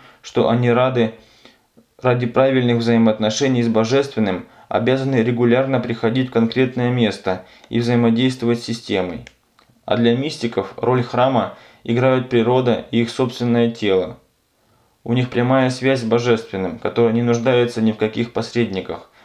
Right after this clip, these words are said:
особенно в таких, которые не имеют личного опыта переживаний и являются ничем иным, как назначенными чиновниками. Пользу мистикам могут принести не они, а сообщество искателей и учителей –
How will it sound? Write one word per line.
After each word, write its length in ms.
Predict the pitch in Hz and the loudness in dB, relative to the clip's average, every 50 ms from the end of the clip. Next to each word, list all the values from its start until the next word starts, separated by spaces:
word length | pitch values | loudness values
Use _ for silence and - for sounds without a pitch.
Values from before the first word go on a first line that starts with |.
| _ - - - | _ -20 -14 -10
особенно 500 | - 101 - - 123 123 120 117 117 113 | -10 -6 -4 -2 0 2 2 2 2 0
в 60 | - | -2
таких, 420 | - - - - 123 131 131 - - - _ _ _ _ _ | -2 -4 -4 -4 -4 -6 -6 -6 -10 -20 _ _ _ _ _
которые 520 | - 113 - - 123 120 123 123 117 113 | -6 -4 0 0 2 2 2 2 2 2
не 220 | 110 117 120 120 117 | 0 0 2 2 2
имеют 320 | 127 135 135 131 117 113 | 2 2 0 0 -2 -2
личного 420 | 123 131 127 - 120 104 104 110 107 | -4 -6 -4 -4 -2 -2 -2 -2 0
опыта 420 | - 117 123 120 117 113 - 113 | 0 -2 -2 0 -2 -2 -2 -4
переживаний 880 | - - 113 107 117 113 120 123 117 117 113 101 95 87 78 - - _ _ _ _ _ _ _ - | -4 -4 -4 -2 -2 -2 0 0 0 2 0 0 -2 -6 -8 -10 -12 _ _ _ _ _ _ _ -8
и 100 | - 113 | -2 0
являются 580 | 113 110 113 123 127 131 131 127 127 - 110 | 0 2 2 2 0 0 0 -2 -2 -2 -2
ничем 460 | - - 110 113 113 - 139 127 123 117 | -2 -2 -4 -4 -2 -2 -2 0 0 0
иным, 260 | 117 131 147 147 135 | 0 0 -2 -2 0
как 260 | 123 117 113 - - - _ _ _ - | 0 0 -2 -2 -8 -18 _ _ _ -2
назначенными 680 | 117 110 107 110 120 123 123 - 123 123 120 120 120 | -2 0 0 2 0 0 0 -2 -2 -2 -2 -2 -2
чиновниками. 800 | 117 - 120 123 120 117 110 98 92 87 87 - 82 85 78 - - _ _ _ _ _ _ _ _ _ _ _ _ _ _ _ - - _ _ _ _ _ - _ _ | -2 -2 -2 0 0 0 0 0 -4 -6 -8 -10 -12 -12 -14 -16 -18 _ _ _ _ _ _ _ _ _ _ _ _ _ _ _ -20 -20 _ _ _ _ _ -20 _ _
Пользу 320 | - 135 151 151 127 131 | 0 0 0 2 2 0
мистикам 680 | 131 131 139 147 147 - 135 123 - 113 104 92 - - - - - - _ - | 0 2 0 -2 -2 -4 -6 -4 -2 -2 -2 -2 -4 -10 -18 -20 -20 -20 _ -4
могут 320 | - 127 135 139 131 123 | -2 0 0 0 0 0
принести 460 | 123 120 127 127 123 123 - - 131 | -2 -2 0 -2 -2 -4 -4 -2 -2
не 160 | 131 123 117 | 0 2 2
они, 420 | 117 113 127 135 135 117 - - - - - - - - | 2 2 2 2 0 -2 -4 -4 -10 -20 -20 -20 -10 -6
а 140 | - 107 | -6 -6
сообщество 640 | - - 120 123 135 135 - 135 127 127 - 120 117 - | -2 0 0 2 2 0 -2 -4 -6 -4 -2 -2 -2 -2
искателей 560 | 113 - - - 123 120 120 - 117 120 117 | -2 -4 -4 -2 -2 -2 -2 0 0 0 0
и 160 | - - 113 | 0 0 0
учителей – 760 | 113 113 - 117 113 - 120 120 123 117 104 92 - - _ | 0 0 -2 -6 -6 -4 -4 -2 0 0 0 -2 -4 -10 _